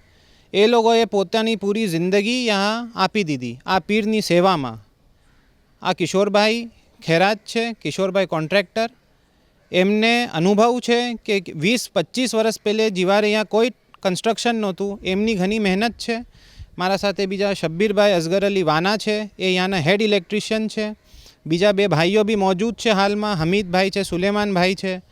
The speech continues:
એ લોકો બી વીસ પચીસ વર્ષથી આ ઘણી મહેનત કરી રહ્યા છે, પોતાની આખી જિંદગી અહીંયા આપી દીધી છે. આ સગલા અમારા ભાઈઓના લગનથી, મહેનતથી ને એ લોકોના સાથ સહકારથી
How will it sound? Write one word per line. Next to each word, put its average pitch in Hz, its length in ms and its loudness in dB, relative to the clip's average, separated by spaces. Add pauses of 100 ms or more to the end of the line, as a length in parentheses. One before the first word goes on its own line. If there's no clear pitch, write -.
(440)
એ 185 100 2
લોકો 233 280 4
બી 233 160 0
વીસ 240 260 0
પચીસ 220 400 -2
વર્ષથી 214 380 -2
આ 214 80 2
ઘણી 190 280 2
મહેનત 190 360 0
કરી 214 260 0
રહ્યા 214 160 2
છે, 226 120 -2
પોતાની 202 400 -2
આખી 185 240 -4
જિંદગી 175 260 0
અહીંયા 196 380 0
આપી 160 200 -2
દીધી 131 280 -6
છે. 123 220 -12 (760)
આ 226 200 2
સગલા 226 800 2
અમારા 208 360 4
ભાઈઓના 226 920 2
લગનથી, 240 720 2
મહેનતથી 233 840 0
ને 226 240 2
એ 202 40 6
લોકોના 226 360 2
સાથ 190 340 2
સહકારથી 240 840 0